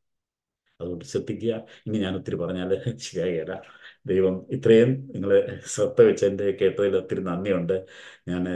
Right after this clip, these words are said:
ചില പേരുകളൊക്കെ ഞാൻ പറഞ്ഞില്ലേ, ഇപ്പൊ നമ്മുടെ ആളുകൾക്ക് ഇത് ഇതുണ്ടേ, നമ്മള് എന്തെങ്കിലും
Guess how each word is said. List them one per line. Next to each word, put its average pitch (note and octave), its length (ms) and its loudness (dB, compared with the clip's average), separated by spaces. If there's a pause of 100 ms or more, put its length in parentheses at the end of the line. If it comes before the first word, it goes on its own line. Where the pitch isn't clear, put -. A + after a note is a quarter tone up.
(120)
ചില F#2 200 2 (180)
പേരുകളൊക്കെ F#2 580 2
ഞാൻ F#2+ 120 -6
പറഞ്ഞില്ലേ, G#2 300 4 (140)
ഇപ്പൊ F#2 140 -2 (180)
നമ്മുടെ G2+ 260 -2 (120)
ആളുകൾക്ക് G2+ 440 -2
ഇത് G#2 120 4 (320)
ഇതുണ്ടേ, F2+ 360 -2 (680)
നമ്മള് A2 360 4 (720)
എന്തെങ്കിലും A2+ 500 0